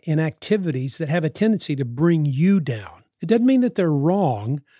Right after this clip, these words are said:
but if you're involved in something that is too much pressure for you and it takes you to a,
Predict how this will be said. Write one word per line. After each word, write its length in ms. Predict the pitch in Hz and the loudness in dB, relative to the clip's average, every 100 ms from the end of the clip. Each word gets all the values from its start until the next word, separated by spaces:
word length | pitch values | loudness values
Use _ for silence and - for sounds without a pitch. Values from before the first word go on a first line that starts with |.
| _ _ _ _ | _ _ _ _
but 100 | 170 | -2
if 120 | 165 | 0
you're 160 | 226 247 | 2 2
involved 500 | 180 131 165 202 170 | 0 2 2 2 2
in 140 | 160 | 0
something 460 | 131 156 143 143 139 | 0 -2 -4 -2 -2
that 140 | 139 | -2
is 180 | 131 - | -4 -8
too 180 | - 226 | -2 0
much 320 | 220 190 - | 2 0 -4
pressure 380 | - 175 - 151 | 0 0 0 -4
for 140 | - | -4
you 260 | 135 135 135 | -2 0 0
and 100 | 135 | -2
it 100 | 131 | -6
takes 380 | - 196 - - | -4 -4 -4 -6
you 100 | 147 | -6
to 240 | - 147 | -4 -2
a, 100 | 127 | -4